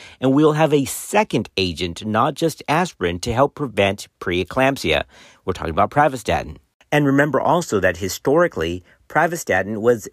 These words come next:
a no-touch med in pregnancy, because in the prior F D A classification of medications, pravastatin was actually classified as category X. However, that designation was primarily due to a lack of indication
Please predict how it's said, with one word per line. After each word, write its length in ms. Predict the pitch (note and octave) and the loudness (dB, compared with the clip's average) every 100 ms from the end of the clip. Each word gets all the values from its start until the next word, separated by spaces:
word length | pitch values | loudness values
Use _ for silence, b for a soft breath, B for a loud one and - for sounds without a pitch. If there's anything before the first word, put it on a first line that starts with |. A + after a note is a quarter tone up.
| C3 | 0
a 180 | B2+ | 2
no-touch 800 | A2 A#2 D3 E3+ - - E3+ - | 2 2 4 4 0 -2 -2 -4
med 460 | G3 B2+ D#3 G2+ G#2 B B B _ | -4 0 2 0 -2 B B B _
in 280 | - D#3 D#3+ | -2 0 -2
pregnancy, 800 | - D#3+ F3+ D#3+ A2+ - D#2 - _ _ | -2 0 2 2 -2 -4 -8 -12 _ _
because 280 | C#3 C#3 A#2+ | -2 0 0
in 80 | A#2 | 0
the 100 | A2 | 0
prior 500 | - - C3+ C#3+ C3+ | -2 0 2 2 0
F 200 | C3 B2+ | -2 -4
D 220 | - A#2+ | -4 0
A 120 | A2+ G#2 | 0 0
classification 840 | - G#2 G#2+ - F#2+ A2 A2 - | -2 -4 -4 -6 -4 -2 -4 -4
of 80 | F2 | -6
medications, 920 | F2 D#2 - - C3 C#3 F2 D#2 - B B B - | -4 -4 -6 -4 -2 -2 -6 -8 -10 B B B -2
pravastatin 640 | C#3+ D#3+ F3 - A#2+ A#2 | 0 0 -2 0 0 0
was 160 | G2+ - | -2 -2
actually 340 | B2+ C3+ - A2 | -2 -2 -4 -8
classified 800 | - B2 D3 - - E2+ F#2 | -2 -2 -2 -4 -2 0 0
as 160 | G#2+ G#2+ | 0 -2
category 680 | - - C3+ G#2+ F2 F#2 - - | -6 -2 0 2 0 -2 -4 -2
X. 460 | F3+ D3+ - - - _ - | 0 0 -6 -12 -12 _ -4
However, 720 | B2+ B2 D3 D3+ G2+ D#2 - - | 0 2 2 0 -2 -6 -12 -4
that 340 | B2 D3+ F#3+ | 0 0 0
designation 800 | - C#3+ B2+ A#2 G#2 G2 - G#2+ | -2 -2 -2 -4 -2 -2 -4 -2
was 220 | A2 A2 | -2 -2
primarily 640 | - C#3+ C#3 D3 E3+ F3 | -4 -2 0 0 0 -2
due 240 | B2+ A2+ A2+ | -2 -2 -2
to 240 | - A2 | -4 -2
a 20 | |
lack 400 | G2 G2 A2+ - | 0 0 0 -2
of 140 | B2+ G2 | -4 -2
indication 800 | F#2+ F2 - A2+ A#2 - D#2+ | -4 -6 -4 -4 -4 -6 -8